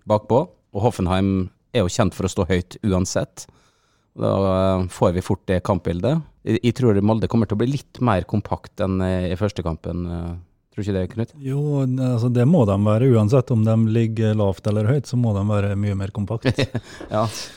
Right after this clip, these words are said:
Speaker 1: Holmgren Pedersen, skal de ha en sånn strikk som skal, som midtforsvaret skal trekke inn?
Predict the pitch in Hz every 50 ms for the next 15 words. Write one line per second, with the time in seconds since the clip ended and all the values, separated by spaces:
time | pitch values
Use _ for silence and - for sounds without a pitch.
0 | - - - - 135 123 120 110 104 101 - 123 107 92 87 - - 101 - -
1 | 135 135 135 120 110 - 120 104 - - - - - - - _ - - - -
2 | 160 151 139 - - 139 135 127 127 123 123 123 127 123 - - 147 151 - 202
3 | 151 - - 123 113 117 123 - - 131 147 147 - - - 123 127 117 117 120
4 | 208